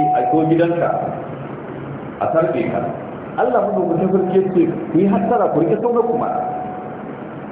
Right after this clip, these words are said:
Riƙon sauna da alaƙa da in aka san aka sh-, aka cin maka, ba a yi ma dafar kaza. Kawai a dahi a ɗauki a yi.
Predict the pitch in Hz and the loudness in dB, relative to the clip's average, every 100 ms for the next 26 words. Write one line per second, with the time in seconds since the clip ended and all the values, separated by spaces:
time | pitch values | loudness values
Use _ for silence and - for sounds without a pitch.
0 | - - - - - - - - - - | -12 -12 -12 -12 -12 -10 -10 -10 -10 -10
1 | - - - - - - - - - - | -10 -10 -10 -12 -12 -12 -10 -10 -10 -12
2 | - - - - 214 254 214 226 226 226 | -12 -12 -8 2 4 4 2 2 2 2
3 | 214 190 160 180 196 - 170 - 156 190 | 0 0 0 2 0 0 0 0 0 0
4 | 196 220 - - 165 - 151 - - - | 0 -2 -2 -2 -2 0 -2 -4 -4 -2
5 | 156 151 151 156 165 165 - - 147 - | 0 -2 0 0 0 -2 -2 -4 -6 -8
6 | - - - - - - - - - - | -10 -12 -12 -12 -12 -12 -12 -12 -14 -12
7 | - - 98 165 - 165 165 160 160 165 | -12 -8 -2 2 2 2 2 2 2 2
8 | 175 170 160 123 131 123 123 - - - | 0 0 0 0 0 0 0 -2 -4 -8
9 | - - 117 - - - - - - - | -10 -12 -12 -12 -12 -12 -12 -12 -12 -12
10 | - - - - - - - 170 170 - | -12 -12 -14 -12 -14 -12 0 2 2 2
11 | 151 147 127 123 127 123 - - | 2 0 0 0 0 0 -2 -6